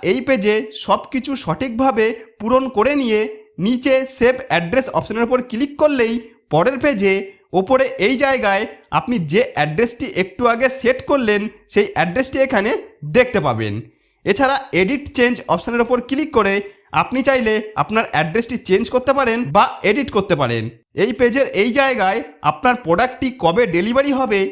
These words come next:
সেই তারিখটি দেখতে পাবেন। এর একটু নিচে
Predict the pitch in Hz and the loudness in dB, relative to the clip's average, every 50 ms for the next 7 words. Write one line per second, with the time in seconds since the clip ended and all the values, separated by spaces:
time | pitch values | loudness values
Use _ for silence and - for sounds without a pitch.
0 | - - - 202 214 196 - 190 180 233 277 - - - 214 247 285 - - - | -4 -2 0 0 0 2 2 0 0 0 -2 -4 -4 -2 -2 -2 -2 -6 -10 -8
1 | - 151 240 254 254 220 185 151 135 120 107 104 107 110 117 117 - _ _ _ | -2 0 2 2 2 2 0 0 0 -2 -2 -2 -4 -4 -6 -8 -12 _ _ _
2 | _ - 165 220 254 - - - - 175 196 190 - - 277 277 285 285 285 277 | _ 0 2 2 2 0 -2 -4 -2 -2 -2 -2 -4 -4 -2 0 0 0 0 2
3 | 240 | 2